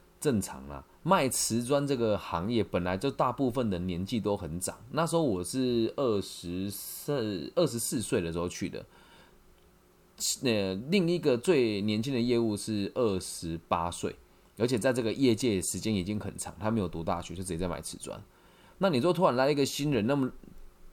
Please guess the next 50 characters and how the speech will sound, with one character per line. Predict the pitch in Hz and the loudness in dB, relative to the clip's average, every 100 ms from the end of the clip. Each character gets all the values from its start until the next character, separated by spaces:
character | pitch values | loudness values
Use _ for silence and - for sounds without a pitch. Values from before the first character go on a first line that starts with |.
| - | -12
这 | - | 0
么 | 175 147 | 2 4
有 | 160 | 4
潜 | 160 101 80 | 2 -2 -2
力， | 110 123 | 2 2
然 | 90 110 | 2 4
后 | 151 | 4
跑 | 107 87 | 2 0
了 | 104 | 0
这 | 131 | 0
么 | |
多 | 120 | 0
大 | 127 120 | 2 2
的 | 107 | 2
客 | 123 | 2
户， | 123 | 2
也 | 92 | 2
都 | 104 | 2
有 | 107 | 2
回-， | 87 82 92 - | 2 -2 -4 -4
也 | 95 | -4
都 | 92 131 | 0 2
有 | 87 | 0
回 | - 78 | -2 -8
馈， | - 107 - - _ _ _ _ - | -2 -4 -4 -10 _ _ _ _ -2
那 | 170 156 - - | 2 2 0 -10
你 | - 117 104 | 0 2 2
要 | 135 160 135 - - _ _ _ _ _ _ _ _ - | 2 4 4 2 -4 _ _ _ _ _ _ _ _ -14
恨 | - 151 113 | -2 0 0
他 | 110 113 | 0 2
吗？ | 107 98 107 - | 2 0 -4 -8
他 | - 160 | -4 -4
比 | 135 | -2
你 | 151 123 | -2 0
还 | |
要 | 123 143 | 2 0
辛 | 135 135 143 | 0 -4 -4
苦 | - - | -4 -6
欸。 | 170 | 2
因 | |
为 | 196 - - - | 2 2 -10 -12
我 | - 131 | 4 6
卖 | 202 170 | 8 6
瓷 | - 127 | 4 4
砖， | 170 | 4
我 | 127 | 4
后 | 147 | 4
来 | |
才 | 113 | 4
知 | 110 | 4